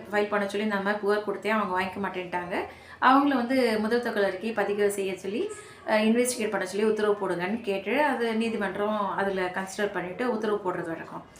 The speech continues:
ஆனா, இப்போ வந்திருக்கிற புது செக்ஷன் இந்த ஒன் செவன்டி ஃபைவ்ல என்ன சொல்லியிருக்குன்னா, அந்த மாதிரி நீதிமன்றத்தை அணுகுறதுக்கு முன்னாடி அந்த கன்சர்ன் சூப்பரண்ட் ஆஃப் போலீஸ் கிட்ட இவங்கள வந்து இந்த கன்சர்ன், அந்த அவங்களுக்கு கீழே வர்ற அந்த டி எஸ் பியை,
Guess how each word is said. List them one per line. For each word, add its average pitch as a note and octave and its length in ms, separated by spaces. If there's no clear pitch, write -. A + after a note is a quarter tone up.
ஆனா, G3+ 140
இப்போ A3 340
வந்திருக்கிற C4+ 440
புது A3 260
செக்ஷன் G#3 320
இந்த F3+ 220
ஒன் F3+ 140
செவன்டி G#3+ 300
ஃபைவ்ல F3+ 200
என்ன F3+ 180
சொல்லியிருக்குன்னா, E3+ 680
அந்த G3 220
மாதிரி B3 460
நீதிமன்றத்தை A#3+ 600
அணுகுறதுக்கு F#3 640
முன்னாடி F#3 420
அந்த F#3 240
கன்சர்ன் A3 460
சூப்பரண்ட் C#4+ 320
ஆஃப் A#3 180
போலீஸ் A3 340
கிட்ட F3 400
இவங்கள A3+ 520
வந்து G3+ 180
இந்த G#3 140
கன்சர்ன், G3 460
அந்த F#3 180
அவங்களுக்கு G3 420
கீழே D4 140
வர்ற G3+ 180
அந்த G3+ 240
டி G#3 100
எஸ் A3 280
பியை, F3 200